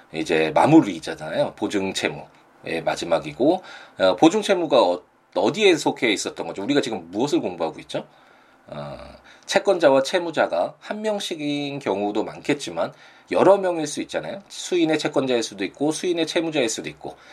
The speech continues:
그런 경우와 관련된, 에, 수인의 채권자 채무자 이 절을 지금 공부를 하고 있고 지금 우리가 읽고 있는 건 채권에 공통적으로 적용되는 내용 중에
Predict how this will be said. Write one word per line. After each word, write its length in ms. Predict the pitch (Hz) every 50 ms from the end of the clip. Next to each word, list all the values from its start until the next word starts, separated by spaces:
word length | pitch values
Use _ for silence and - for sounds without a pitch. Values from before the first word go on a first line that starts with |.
| - - -
그런 320 | - - 135 160 165 156
경우와 380 | - - 104 95 104 104 110 110
관련된, 720 | - - 80 80 85 87 85 87 90 107 135 156 180 185 - - - - - _ -
에, 180 | 156 156 165
수인의 380 | - - 190 180 165 165 160 156
채권자 460 | - 175 - - 156 147 135 131 123
채무자 580 | - - - 175 175 175 147 120 90 - - - - - _ _
이 180 | - 87 90 87
절을 320 | - 92 85 87 90 87
지금 240 | - 82 82 82 82
공부를 380 | 80 - 82 80 80 82 82
하고 200 | 80 131 135 143 113
있고 420 | - - - - 87 - - - - - - - -
지금 200 | - 202 202 170
우리가 180 | 143 160 156 135
읽고 240 | 110 104 - 135
있는 200 | 110 98 98 92
건 180 | 90 113 151 165 - - - _
채권에 640 | - - - 240 233 - - 220 - - - - - _ _ _ _ _ _ _ _ _ _
공통적으로 720 | - - 117 117 113 - 147 143 143 - 135 107 110 120 139
적용되는 580 | - - 95 90 92 98 95 - 101 110 110 90
내용 360 | 85 92 110 127 143 143 131
중에 300 | 113 101 82 78 -